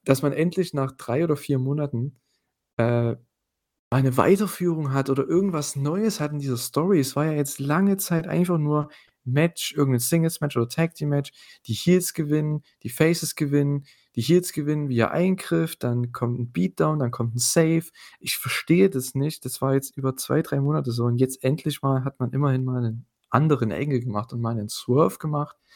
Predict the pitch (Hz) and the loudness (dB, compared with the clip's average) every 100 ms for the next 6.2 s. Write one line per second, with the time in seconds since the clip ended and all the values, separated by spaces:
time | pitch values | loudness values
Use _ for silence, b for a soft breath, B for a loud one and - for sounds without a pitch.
0 | b b b b - 120 127 139 - 131 | b b b b -2 2 4 4 2 -4
1 | 139 139 131 120 120 127 123 - 113 - | -2 -2 -2 -2 0 0 -2 -4 -8 -4
2 | 110 120 120 110 104 - 135 135 135 127 | 0 2 2 0 -2 0 2 0 -2 -2
3 | 123 - 123 120 120 b b b _ - | -2 -4 -2 -2 -4 b b b _ -4
4 | 107 117 120 117 117 110 - 117 113 113 | 0 2 4 4 2 -2 -2 0 0 0
5 | 107 104 - 117 107 110 104 - 113 107 | -4 -4 -2 -2 -4 -6 -8 -8 -8 -6
6 | 110 | -6